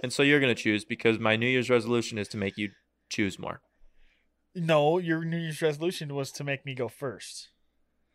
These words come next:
Speaker 1: That's the same thing. You pick.
Speaker 2: <laughs> All right, we're doing It's Time to Stop.
Speaker 1: Okay. I like it.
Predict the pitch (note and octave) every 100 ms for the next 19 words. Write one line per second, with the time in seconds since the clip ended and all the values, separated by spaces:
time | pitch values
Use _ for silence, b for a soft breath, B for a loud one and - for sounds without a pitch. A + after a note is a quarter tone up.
0 | _ _ _ _ _ _ _ - C3 -
1 | F3+ D3+ B2 G2 - _ _ C#3 B2+ G2+
2 | - - - C4+ - - B B B B
3 | B B G3+ F#3+ F#3+ G#3+ F#3+ E3 D#3 C3+
4 | B2 G#2 F#2 - _ _ _ C3 E3 G#3
5 | - _ _ - D3 - A#2+ A#2+ A#2+ A#2